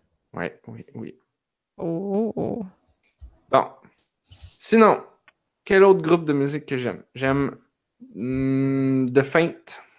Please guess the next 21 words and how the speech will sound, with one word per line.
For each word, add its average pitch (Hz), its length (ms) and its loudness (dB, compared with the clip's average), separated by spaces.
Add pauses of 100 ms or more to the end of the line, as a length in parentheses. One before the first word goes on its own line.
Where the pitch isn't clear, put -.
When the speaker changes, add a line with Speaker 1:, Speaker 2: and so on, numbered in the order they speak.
(380)
Speaker 1:
J'aime, 120 800 -4 (760)
c'est, - 260 -12
c'est - 140 -14
le - 80 -16
top 90 140 -8
dix. - 520 -12 (960)
Nomme-en, 123 280 0
Anne-Marie, 95 480 -4
là. - 120 -8 (140)
Aide-moi. 107 280 -4 (720)
Speaker 2:
Ah, 269 440 4
j'écoute 247 360 6
tellement 370 300 10
pas 370 180 8
tant 359 180 8
de 320 60 12
musique 302 300 8
ces 277 140 -4
temps-ci, 269 400 4
là. 330 140 4 (320)
Speaker 1:
Sérieux ? 104 680 2